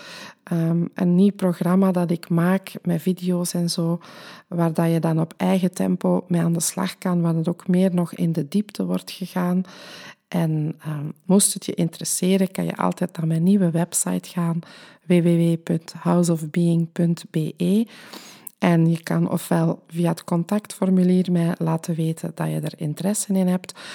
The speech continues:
maar je kan je ook gewoon inschrijven voor mijn nieuwsbrief, moest het nog niet het geval zijn. En daar wordt het al zeker, zeker en vast ook in aangekondigd, zodanig dat, eh, wanneer je zin hebt om daar verder mee aan de slag te gaan, meer in de diepte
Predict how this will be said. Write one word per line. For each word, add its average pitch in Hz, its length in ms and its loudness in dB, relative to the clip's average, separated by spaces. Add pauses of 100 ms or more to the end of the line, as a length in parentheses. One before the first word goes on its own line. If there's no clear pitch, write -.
(320)
maar 185 140 6
je 180 120 8
kan 180 220 4
je 170 140 4
ook 175 240 2
gewoon 175 260 2
inschrijven 165 760 2
voor 170 280 2
mijn 156 200 2
nieuwsbrief, 202 680 2
moest 185 280 0
het - 120 -8
nog 165 160 -2
niet 175 100 0
het - 80 -16
geval 160 380 -2
zijn. 160 260 -2 (400)
En 170 180 4
daar 170 220 4
wordt 165 200 0
het - 140 -4
al 156 160 -2
zeker, 156 480 -2
zeker 180 380 0
en 170 140 2
vast 160 280 -4
ook 165 160 -4
in 160 200 0
aangekondigd, 180 880 0 (600)
zodanig 170 640 2
dat, 156 340 -4
eh, 156 40 -6 (220)
wanneer 165 440 4
je 156 100 -2
zin 180 240 4
hebt 165 280 0
om 170 140 0
daar 151 160 -2
verder 180 440 0
mee 175 100 0
aan 165 80 0
de 165 60 -4
slag 170 320 -6
te - 120 -10
gaan, 165 220 0
meer 170 260 2
in 170 120 -2
de 165 160 -2
diepte - 380 -6